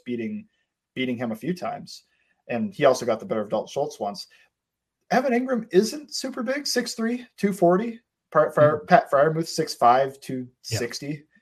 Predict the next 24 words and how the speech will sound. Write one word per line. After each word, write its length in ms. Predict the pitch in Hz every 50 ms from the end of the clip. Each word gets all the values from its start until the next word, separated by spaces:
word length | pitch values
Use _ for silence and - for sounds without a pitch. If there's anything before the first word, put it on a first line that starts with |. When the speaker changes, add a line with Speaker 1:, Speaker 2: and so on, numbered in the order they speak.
| _ _ -
Speaker 2:
He's 120 | 135 120
Speaker 1:
So 120 | - 131 123
Speaker 2:
big, 80 | 117 139
Speaker 1:
that's 260 | 151 151 - - -
Speaker 2:
blocker, 440 | 143 135 131 131 - 139 123 117 110
Speaker 1:
yeah. 160 | 135 120 104 98
Speaker 2:
yeah. 120 | 90 87 - _ _ _ _ _ _ _ _ _
Speaker 1:
There's 180 | 143 139 127 127
a 60 | 113
bigger 640 | 110 - 143 143 139 135 131 123 117 113 110 - _ _ _ _ -
mismatch 640 | 120 120 135 - - - - 139 127 135 135 - -
there 400 | 113 117 113 120 131 143 147 - 127
in 120 | 120 113
terms 280 | - 135 120 117 110 117
of 140 | 110 113
what 180 | 120 - - -
Freiermuth 520 | - 117 117 120 123 123 127 131 131 131 - _ -
is 160 | 139 120 123
able 300 | 120 120 117 120 117 113
to 400 | - 127 117 110 110 107 101 -
do 180 | - - 120 110
size-wise. 760 | - - - 101 113 123 - 160 160 165 175 185 180 - - - - - - _ _
So 240 | - - 139 120 113
maybe 800 | 107 104 107 110 117 131 156 170 165 185 185 196 190 185 -